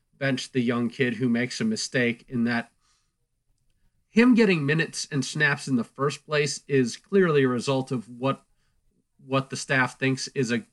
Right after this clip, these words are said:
is a good player who just needs who needs game time right away for them. They see something in, in him that says, like, "This guy can contribute immediately," which is,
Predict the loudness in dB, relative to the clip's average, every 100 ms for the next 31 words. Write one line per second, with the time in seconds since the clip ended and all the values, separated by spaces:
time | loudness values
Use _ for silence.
0 | _ -2 -2 -2 -8 -10 -12 2 2 2
1 | -4 0 0 0 -2 -2 -2 -6 -2 0
2 | 0 -2 -10 -18 _ _ _ -4 -2 -2
3 | -2 -2 0 -2 -2 0 0 -2 0 0
4 | 0 0 0 0 -2 0 0 0 -2 -2
5 | -2 -2 -2 -2 0 0 -2 -4 0 0
6 | 0 -2 -4 -4 -4 -8 -10 -10 -4 -4
7 | -4 -8 -6 -4 -4 -2 -2 -2 _ _
8 | _ _ _ _ -4 0 0 2 4 4
9 | 2 -2 -4 0 -2 0 -2 -2 -6